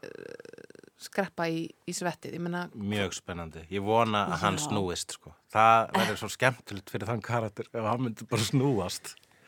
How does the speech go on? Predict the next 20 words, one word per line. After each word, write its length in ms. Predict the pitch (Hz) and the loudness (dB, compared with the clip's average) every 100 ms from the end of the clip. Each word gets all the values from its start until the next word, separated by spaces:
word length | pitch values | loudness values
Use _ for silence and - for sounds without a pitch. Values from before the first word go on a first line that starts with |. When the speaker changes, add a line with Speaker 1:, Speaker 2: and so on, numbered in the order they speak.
| - | -12
Speaker 1:
Já, 680 | 262 269 302 330 339 311 196 | -6 -2 2 4 8 8 8
þú 100 | 202 | 6
meinar, 260 | 240 240 190 | 4 6 4
af 120 | 240 | 4
því 120 | 247 | 2
hann 180 | 233 285 | 6 6
er 60 | 254 | 6
svo 120 | 226 | 4
mikið 240 | 233 214 | 2 2
svona, 200 | 202 190 175 | 0 -2 -2
"Hva-, 400 | 226 247 214 220 | 0 0 0 -4
Speaker 2:
Já, 140 | 107 | 0
Speaker 1:
hvað, 600 | 104 101 104 110 113 117 | 2 4 6 8 6 4
hvað 120 | - 117 | -2 2
Speaker 2:
ég 60 | |
Speaker 1:
rugl 60 | - | 4
Speaker 2:
held 160 | 135 254 | 6 4
Speaker 1:
er 160 | 247 | 2
þetta?" 540 | 226 220 202 180 165 | 2 2 2 0 -4
og 80 | 156 | -8